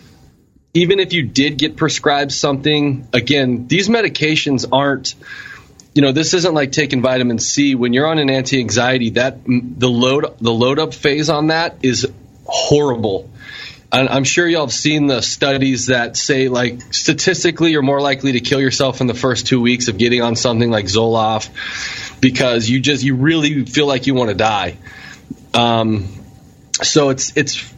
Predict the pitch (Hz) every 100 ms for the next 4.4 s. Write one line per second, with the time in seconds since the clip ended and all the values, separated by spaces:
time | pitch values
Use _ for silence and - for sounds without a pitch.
0 | - 131 151 165 165 151 139 156 139 131
1 | 135 135 143 131 151 208 208 202 175 160
2 | 117 113 220 302 190 117 120 117 107 117
3 | 120 123 - 127 120 123 127 117 123 117
4 | - 120 127 -